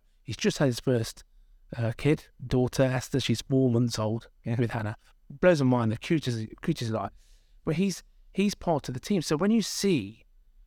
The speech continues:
chefs coming in, so what happens is a shift. Because we've now got a legacy of chefs that have gone up to amazing things, the pressure's off us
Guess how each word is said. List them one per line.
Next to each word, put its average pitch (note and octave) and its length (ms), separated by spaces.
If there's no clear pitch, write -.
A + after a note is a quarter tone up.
chefs - 640
coming C3+ 340
in, G2+ 280
so B2+ 240
what E3 260
happens C3 320
is G#2 80
a A2+ 60
shift. - 440
Because G3 320
we've G3+ 140
now F#3+ 200
got D3 240
a - 20
legacy C3+ 500
of G#2 80
chefs - 260
that C3 80
have A2 100
gone A#2+ 160
up G#2+ 100
to A2 220
amazing A2 340
things, A2+ 400
the D3 100
pressure's D#3 600
off B2 160
us A#2 380